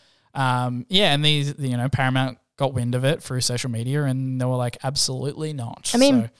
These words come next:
Speaker 2: back in the day, they were making films with intermissions.
Speaker 1: Yeah.
Speaker 2: I think Gone with the Wind probably had one. I've still not seen that.
Speaker 1: It's like four hours or something.
Speaker 2: Yeah, like, um, musicals like Sound of Music has an intermission.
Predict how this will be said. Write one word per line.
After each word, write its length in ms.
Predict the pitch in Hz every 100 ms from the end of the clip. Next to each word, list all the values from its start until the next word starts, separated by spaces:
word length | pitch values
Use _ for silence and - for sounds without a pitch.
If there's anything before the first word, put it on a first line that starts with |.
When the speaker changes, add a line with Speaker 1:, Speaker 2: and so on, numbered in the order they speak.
| _
Speaker 2:
back 240 | 226 247 359
in 100 | 359
the 80 |
day, 240 | 247 202 202
they 140 | 190
were 280 | 185 180 180
making 340 | 180 175 185 185
films 340 | 185 180 -
with 240 | 196 196 -
intermissions. 600 | 185 180 160 - 151 220
Speaker 1:
Yeah. 140 | -
Speaker 2:
I 40 | 196
think 280 | 233 -
Gone 180 | - 202
with 60 | 208
the 60 | 190
Wind 220 | 185 190
probably 200 | 185 185
had 200 | 190 185
one. 240 | 180 196
I've 180 | - 196
still 220 | - -
not 140 | 135 -
seen 180 | - -
that. 80 | -
Speaker 1:
It's 60 |
like 100 | 117
four 260 | - 117 110
hours 260 | 113 120 117
or 60 |
something. 120 | - 220
Speaker 2:
Yeah, 300 | 202 190 -
like, 320 | 202 185 - - -
um, 300 | 196 185 190
musicals 480 | 196 - 185 196 -
like 160 | -
Sound 180 | 170 160
of 40 |
Music 320 | 185 247 302 277
has 160 | 277
an 60 | 277
intermission. 1040 | 269 262 262 269 262 247 240 240 240 240